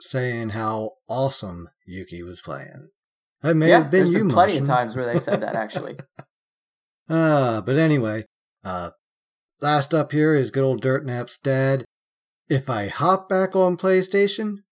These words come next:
Speaker 1: it's Dirt underscore Naps underscore Dad. Same on Twitter there. But apparently, you can find me on P C now.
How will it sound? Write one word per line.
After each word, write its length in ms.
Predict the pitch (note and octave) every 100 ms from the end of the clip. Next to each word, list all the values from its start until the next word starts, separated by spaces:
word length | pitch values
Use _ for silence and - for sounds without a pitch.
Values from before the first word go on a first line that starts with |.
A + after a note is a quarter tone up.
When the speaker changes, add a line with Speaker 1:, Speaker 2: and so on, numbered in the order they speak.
| _ _ _ _
Speaker 1:
it's 160 | - C3
Dirt 320 | - C#3 C#3 -
underscore 540 | C3 C3 - D3+ C#3
Naps 340 | C#3 C#3+ C#3+
underscore 680 | - D3 C#3 B2+ - D3 C3+
Dad. 520 | A#2+ C#3 C#3+ D#3+ F3+ - _ _ _
Same 300 | - B2 A#2+
on 180 | A#2 A#2
Twitter 360 | A2+ C3+ B2+ C3+
there. 340 | C#3 D#3+ E3+ _ _ _ _ _ _ _ _ _ -
But 120 | B2+
apparently, 760 | B2+ D#3+ F3+ G#3+ F3+ F#3 F3+ _
you 180 | D3+ G3
can 160 | F#3+
find 340 | - D#3+ E3 E3
me 100 | E3
on 200 | E3+ E3+
P 260 | F#3 G3
C 280 | F3+ A3 A3+
now. 320 | F3 F#2+ D2